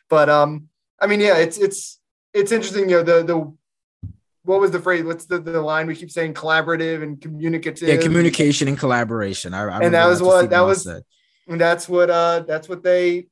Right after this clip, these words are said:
Speaker 1: um, basically accused Brian Flores of not being. And, you know, in a way, that stuff all proves <laughs> this, that, that, like,
Speaker 2: Yeah, maybe he
Speaker 1: he wasn't,
Speaker 2: wasn't,
Speaker 1: he wasn't
Speaker 2: maybe
Speaker 1: lying
Speaker 2: he
Speaker 1: about
Speaker 2: didn't,
Speaker 1: that.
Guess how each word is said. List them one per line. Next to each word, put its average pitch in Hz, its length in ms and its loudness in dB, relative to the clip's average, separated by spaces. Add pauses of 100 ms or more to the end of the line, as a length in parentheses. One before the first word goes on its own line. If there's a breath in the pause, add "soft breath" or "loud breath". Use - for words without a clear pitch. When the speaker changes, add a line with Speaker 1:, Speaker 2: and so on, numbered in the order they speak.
(240)
Speaker 1:
um, 165 600 -6 (200)
basically 170 380 0
accused 170 600 -4 (200)
Brian 147 240 0
Flores 160 280 0
of 151 80 -10
not 147 220 -2
being. 165 320 -6
And, 139 320 -6 (120)
you 147 80 -12
know, 131 120 -4
in 131 80 -6
a 131 80 -6
way, 143 460 -4 (100)
that 143 300 -2
stuff 147 360 0
all 147 380 -2
proves 185 500 -2
<laughs> - 60 -12
this, 247 280 0
that, 180 400 -2
that, 165 240 0 (400)
like, 196 200 2
Speaker 2:
Yeah, 175 160 4
maybe 170 260 4
he 214 120 4
Speaker 1:
he 226 60 2
wasn't, 220 260 4
Speaker 2:
wasn't, 370 220 2
Speaker 1:
he 160 60 2
wasn't - 0 -
Speaker 2:
maybe - 20 2
Speaker 1:
lying 370 180 4
Speaker 2:
he 311 60 0
Speaker 1:
about 226 180 2
Speaker 2:
didn't, 214 100 4
Speaker 1:
that. 247 260 0